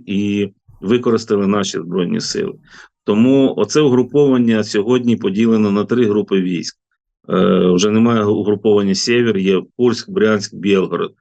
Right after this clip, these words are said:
Е, взагалі оголошено контртерористичну операцію. Тут виникає питання, м, хто ж керує насправді цими процесами. І от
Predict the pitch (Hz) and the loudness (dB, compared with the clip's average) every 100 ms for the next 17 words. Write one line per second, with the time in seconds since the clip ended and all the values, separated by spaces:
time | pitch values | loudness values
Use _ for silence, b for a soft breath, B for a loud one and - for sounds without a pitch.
0 | _ _ _ - 95 95 107 123 135 127 | _ _ _ -4 0 2 2 2 4 4
1 | 127 123 123 117 120 117 117 107 113 113 | 2 0 -2 0 0 0 -2 -2 0 0
2 | - 110 - 107 - - 110 101 90 - | -2 -4 -2 -4 -4 0 0 0 -4 -6
3 | 127 123 113 107 117 104 113 107 123 127 | -4 0 0 0 -2 -2 -4 -4 0 2
4 | 131 131 b b _ _ - 104 104 104 | 2 -2 b b _ _ -4 2 4 2
5 | 104 - 135 - 117 120 131 107 101 - | 0 -2 -4 -4 0 4 4 2 -2 -4
6 | 110 113 95 - 104 95 - - 107 98 | -4 -2 -4 -4 -4 -4 -6 -2 -2 0
7 | - - - _ _ _ _ 110 107 - | -4 -10 -14 _ _ _ _ -2 0 0
8 | 104 | -2